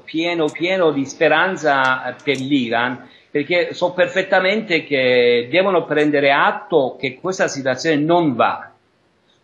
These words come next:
Non va, non va bene per noi iraniani, diciamo, da trentacinque anni, però adesso questa situazione non va per nessuno, per nessun paese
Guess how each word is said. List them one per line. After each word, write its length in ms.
Non 200
va, 420
non 360
va 160
bene 360
per 200
noi 280
iraniani, 560
diciamo, 460
da 180
trentacinque 880
anni, 680
però 1000
adesso 440
questa 300
situazione 840
non 300
va 180
per 160
nessuno, 720
per 120
nessun 360
paese 760